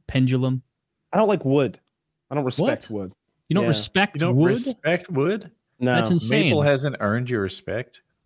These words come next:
Speaker 2: No, I don't respect wood. That's, that's, that's a Curb Your Enthusiasm reference that eight people are getting. But, um,
Speaker 1: <laughs>
Speaker 2: no, I, I, I don't, I don't, I don't, I don't, I don't need a clock. I don't, I don't like that.
Speaker 1: No, you
Speaker 2: I
Speaker 1: don't,
Speaker 2: think
Speaker 1: you don't need it.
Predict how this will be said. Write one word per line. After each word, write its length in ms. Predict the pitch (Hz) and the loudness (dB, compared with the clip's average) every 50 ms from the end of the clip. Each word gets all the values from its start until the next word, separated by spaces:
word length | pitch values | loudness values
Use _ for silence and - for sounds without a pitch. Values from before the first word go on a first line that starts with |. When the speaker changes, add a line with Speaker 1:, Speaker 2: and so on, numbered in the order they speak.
| _ - | _ -2
Speaker 2:
No, 320 | 123 123 120 117 117 113 | 0 2 2 2 2 2
I 20 | 120 | 2
don't 120 | 131 120 | 0 0
respect 500 | 120 120 - - - 127 117 - - - | -2 -6 -6 -4 -2 -2 -2 -2 -4 -6
wood. 260 | 117 110 117 117 110 - _ _ _ _ _ - | -4 -2 -2 -2 -2 -6 _ _ _ _ _ 0
That's, 180 | 135 143 - - - - | 0 0 0 -4 -6 -2
that's, 200 | 143 143 - - 117 113 - _ | -2 -2 -2 -2 -6 -6 -6 _
that's 220 | - 139 139 139 - | -2 -2 -2 -2 -4
a 40 | 131 | -6
Curb 240 | - 143 131 120 | -2 -2 -2 0
Your 80 | 120 110 | -2 -4
Enthusiasm 680 | 107 - - 120 113 107 113 113 117 113 110 110 113 110 | -4 -4 -4 -4 -2 0 0 2 2 2 2 0 0 0
reference 280 | 110 110 110 110 104 - | 0 0 -2 -4 -6 -4
that 100 | - 104 | -2 -2
eight 160 | 110 107 98 | -2 -2 -2
people 260 | - 120 110 117 110 | -4 -4 -4 -2 -4
are 60 | 107 | -2
getting. 320 | 104 113 110 101 104 104 - - _ _ | -2 -2 -2 -2 -2 -6 -8 -10 _ _
But, 300 | - 123 123 117 113 110 | -4 0 0 2 2 2
um, 420 | 113 104 104 - 143 98 98 - - - - - 165 151 | 2 2 2 0 0 0 -4 -10 -12 -14 -8 -4 -4 -4
Speaker 1:
<laughs> 240 | - - - _ - | -4 -6 -10 _ 0
Speaker 2:
no, 240 | 143 165 170 156 147 | 2 4 6 6 6
I, 240 | 156 160 123 143 180 | 6 4 4 2 0
I, 60 | 175 - 180 185 | 0 0 0 2
I 40 | |
don't, 200 | 202 202 165 - - - | 2 2 0 -2 -4 -2
I 80 | 151 | -2
don't, 140 | 165 156 - _ _ _ - | -2 -2 -4 _ _ _ -8
I 60 | 135 | -6
don't, 160 | 143 127 101 - _ | -6 -6 -6 -8 _
I 60 | - 123 | -6 -6
don't, 140 | 117 104 | -4 -4
I 40 | 117 | -4
don't 80 | 113 95 | -4 -4
need 40 | 95 | -6
a 40 | 85 | -6
clock. 420 | - - 87 87 90 92 - - _ _ _ _ - | -8 -8 -8 -8 -10 -14 -16 -20 _ _ _ _ -12
I 60 | - | -8
don't, 180 | 117 113 98 - | -8 -6 -4 -4
I 20 | - | -2
don't 100 | 113 107 | -2 -2
like 180 | 104 95 98 - | -2 -4 -4 -2
that. 80 | - - | 0 2
Speaker 1:
No, 40 | 254 | 4
you 60 | 208 | 4
Speaker 2:
I 20 | |
Speaker 1:
don't, 180 | 180 214 - 165 | 4 4 2 2
Speaker 2:
think 180 | 175 175 190 233 | 2 2 2 2
Speaker 1:
you 60 | 233 | 2
don't 140 | 208 175 143 | 2 2 2
need 380 | 151 156 180 220 233 220 139 | 4 4 4 4 4 2 2
it. 200 | 120 113 131 - | 0 0 -2 -4